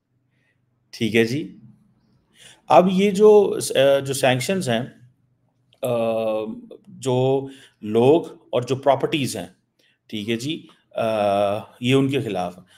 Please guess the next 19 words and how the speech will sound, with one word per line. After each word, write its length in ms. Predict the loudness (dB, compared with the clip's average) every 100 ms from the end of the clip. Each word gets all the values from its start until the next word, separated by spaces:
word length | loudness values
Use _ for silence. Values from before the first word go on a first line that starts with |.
| _ -8
अच्छा, 160 | -4
पाकिस्तान 480 | 0 0 2 0 0
को 80 | -2
कुछ 240 | -2 0
नहीं 100 | -2
कहना, 360 | 0 -4 -8 -18 _ _ _ _ _ _ _ _ -4
लेकिन 340 | 0 0 -2
जो 280 | 0 4 4
पाकिस्तान 680 | 4 2 0 -6 -4 -2 -4
के 80 |
इर्द 340 | -4 -4 -4 -6
गिर्द 300 | -2 -2 0
लोग 240 | 0 0
सप्लायर 480 | -2 -6 2 2 2
हैं, 180 | -2 -8 _ -8
उनको 240 | -4 -2 0
रोक 260 | 0 0
देना 220 | -4 -6
है। 120 | -10